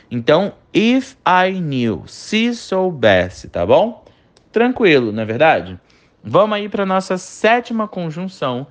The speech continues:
que é o or, tá? Or, ele pode ser traduzido como ou, tá? Entre escolher duas coisas, tá? É uma conjunção alternativa.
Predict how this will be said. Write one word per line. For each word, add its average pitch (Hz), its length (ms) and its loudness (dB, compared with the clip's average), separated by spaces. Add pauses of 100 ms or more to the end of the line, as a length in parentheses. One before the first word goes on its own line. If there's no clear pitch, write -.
(360)
que 220 180 0
é 190 240 2
o 214 280 -2 (260)
or, 110 640 4 (180)
tá? 147 380 0 (320)
Or, 190 560 4
ele 175 200 -2
pode 151 260 -2
ser 156 100 -8
traduzido 127 520 -10
como 156 380 -6 (120)
ou, 135 480 2
tá? 123 400 2
Entre 120 320 -10
escolher 135 640 -6
duas 170 460 -6
coisas, 90 580 -6
tá? 131 380 0 (260)
É 160 120 2
uma 185 180 0
conjunção 190 760 -6 (120)
alternativa. 220 1120 -4